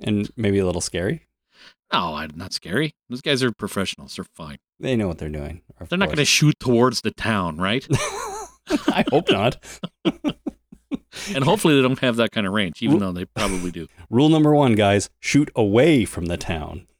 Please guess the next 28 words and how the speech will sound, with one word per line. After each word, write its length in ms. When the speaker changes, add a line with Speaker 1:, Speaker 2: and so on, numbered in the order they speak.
Speaker 2:
Yeah, 260
you, 200
you 120
know, 160
you 180
shoot 320
safely 400
down 280
range. 460
Speaker 1:
Sure. 200
Speaker 2:
If 60
I've 60
lear-, 180
if 160
I've 160
learned 200
anything 400
from 160
the 60
military, 600
it's 280
always 380
point 280
your 100
weapons 360
down 320
range. 460
Right? 300